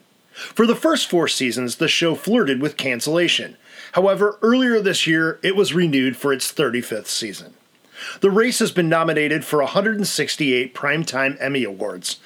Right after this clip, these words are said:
winning forty-four of them. Back during the two thousand seven, two thousand eight T V season,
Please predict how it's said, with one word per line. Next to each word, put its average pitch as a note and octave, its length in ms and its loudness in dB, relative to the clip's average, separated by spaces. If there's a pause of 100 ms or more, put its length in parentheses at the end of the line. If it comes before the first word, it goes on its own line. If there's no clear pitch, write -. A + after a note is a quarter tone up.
(280)
winning E3 280 2
forty-four C3+ 680 -2
of E2+ 140 -14
them. - 180 -16 (1040)
Back A3 260 0
during F#3+ 260 2
the C#3+ 100 0
two G3+ 180 0
thousand C#3+ 360 0
seven, D3+ 360 0
two F3+ 160 0
thousand D3 440 0
eight D3 240 -4
T D#3+ 180 -2
V D#3+ 160 -2
season, A2 500 -6